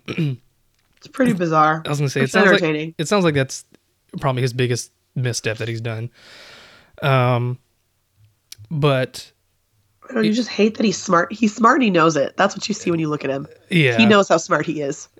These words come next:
Speaker 1: Yeah, he does see a little, seem a little pretentious. But, you know, but anytime, like, I hear him talk or anything, he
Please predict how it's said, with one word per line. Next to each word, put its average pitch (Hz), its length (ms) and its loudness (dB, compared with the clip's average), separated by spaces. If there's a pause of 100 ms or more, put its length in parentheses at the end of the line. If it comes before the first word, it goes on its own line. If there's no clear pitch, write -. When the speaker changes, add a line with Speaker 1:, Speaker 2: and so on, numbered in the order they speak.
Speaker 1:
Yeah, 135 300 -4
he 139 80 -2
does 139 160 -4
see - 100 -8
a 127 40 -6
little, 120 180 -8 (120)
seem 131 160 -10
a - 20 -10
little 117 160 -10
pretentious. 117 540 -10 (340)
But, 143 360 -2 (1300)
you 202 180 -2
know, 196 160 0
but 214 120 0
anytime, 277 320 -2
like, 262 140 -6
I 233 80 -6
hear 226 160 0
him 202 220 -4
talk - 340 -10
or 226 40 2
anything, 190 420 -2
he 180 260 -4